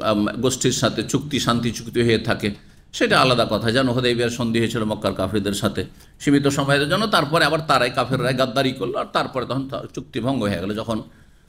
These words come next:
তারা গাদ্দারি করলো। বর্তমানে দারুল ইসলাম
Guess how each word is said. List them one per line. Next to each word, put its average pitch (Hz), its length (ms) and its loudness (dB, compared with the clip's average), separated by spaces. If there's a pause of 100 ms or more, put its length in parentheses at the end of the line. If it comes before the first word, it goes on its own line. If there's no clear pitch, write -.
তারা 107 140 2
গাদ্দারি 101 320 0
করলো। 71 220 -10 (2000)
বর্তমানে 151 640 4 (1600)
দারুল 123 320 6
ইসলাম 127 640 0